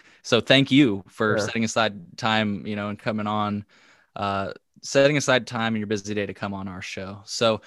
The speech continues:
Speaker 1: I know I said we could find cannabis legalization news at cannabis legalization news dot com, but can you tell us quickly where else can we find cannabis legalization news? 'Cause I know you're on a lot of platforms.
Speaker 2: Yeah, I mean, like, if you just Google, uh, cannabis legalization news, we're one of the first results on that.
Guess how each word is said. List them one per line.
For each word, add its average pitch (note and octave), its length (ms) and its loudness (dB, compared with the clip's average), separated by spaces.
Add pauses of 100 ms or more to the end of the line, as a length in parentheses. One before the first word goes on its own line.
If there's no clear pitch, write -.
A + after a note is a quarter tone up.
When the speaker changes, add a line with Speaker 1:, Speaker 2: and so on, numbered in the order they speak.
(340)
Speaker 1:
I C3+ 80 0
know E3+ 120 2
I D#3 80 6
said C#3+ 440 2
we C3+ 100 -2
could B2+ 160 -6
find C3 300 0
cannabis B2+ 360 -2
legalization A#2 640 -2
news A2+ 380 -2
at G#2 220 -6
cannabis A2+ 420 -2
legalization G#2 680 -4
news G#2 240 -4
dot G2 240 -6
com, G#2+ 360 0
but G2+ 180 -4
can A#2+ 140 -2
you A#2+ 80 2
tell B2+ 240 2
us B2 160 0
quickly C3 340 -2 (160)
where A2+ 240 -2
else A2+ 300 -2
can A#2+ 160 -2
we A#2 120 0
find A2+ 400 -4
cannabis A2+ 400 -4
legalization A2 680 -4
news? A2+ 220 -4
'Cause A2 100 -6
I A2+ 60 0
know A2 100 4
you're A2+ 180 4
on A#2+ 120 6
a G#2+ 40 2
lot G2+ 220 -2
of - 60 -14
platforms. - 640 -8 (160)
Speaker 2:
Yeah, D#3+ 260 10
I B2+ 60 10
mean, C3+ 160 8
like, C3+ 140 8
if C#3 120 4
you G#3+ 80 4
just C3 180 6
Google, A2 540 6
uh, G2 240 4
cannabis A2+ 400 2
legalization G#2 680 2
news, F#2 260 -4
we're A#2+ 80 0
one B2 140 4
of G#2+ 60 0
the G2 60 -2
first G#2+ 380 -2
results G#2 400 -2
on A2+ 180 2
that. B2+ 300 4